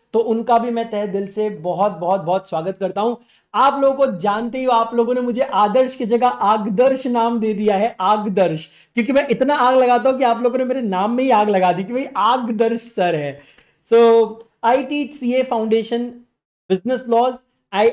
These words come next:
also teach सीए intermediate, corporate and other laws। वैसे मैं ईआईएस भी पढ़ाता हूं, but अब वो सब्जेक्ट आईसीआई ने remove कर दिया from your syllabus। खुश तो बहुत होंगे तुम, don't worry। अ, तो अब मैं वो सब्जेक्ट, of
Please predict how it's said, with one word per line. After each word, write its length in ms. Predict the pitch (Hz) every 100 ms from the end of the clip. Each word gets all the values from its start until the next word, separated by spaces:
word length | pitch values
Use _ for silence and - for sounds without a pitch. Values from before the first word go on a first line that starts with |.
| -
also 320 | 226 240 -
teach 380 | 285 226 262 254
सीए 480 | - - 247 294 277
intermediate, 380 | 254 220 240 240 _ -
corporate 520 | 208 214 233 240 233
and 160 | 190 214 214
other 220 | 185 170 170
laws। 220 | 156 135 - _ _ 185
वैसे 260 | 233 240
मैं 180 | 294 302 285
ईआईएस 420 | 247 254 269 233
भी 180 | 214 311
पढ़ाता 440 | 254 233 226 247 254 240 - _
हूं, 420 | 147 156 285 262 254
but 160 | 247
अब 180 | 240 214
वो 180 | 247 247
सब्जेक्ट 560 | - 190 160 214 220
आईसीआई 480 | 165 180 185 202 196
ने 300 | 196 233 240 _ _ 160
remove 400 | 190 220 262 262
कर 100 | 220
दिया 220 | 220 226
from 160 | 214
your 200 | 208 214 208
syllabus। 400 | 185 185 240 240 _ _ -
खुश 300 | 330 359 -
तो 100 | 233
बहुत 300 | 190 196 208
होंगे 280 | 247 240
तुम, 240 | 185 170 143 - _ _ 220
don't 220 | 240 240
worry। 240 | 220 214 262 - _ -
अ, 440 | 185 185 190 190
तो 540 | 185 - 208 202 202 202
अब 100 | 226
मैं 160 | 233 240
वो 120 | 240
सब्जेक्ट, 420 | 240 180 208 202
of 160 | 190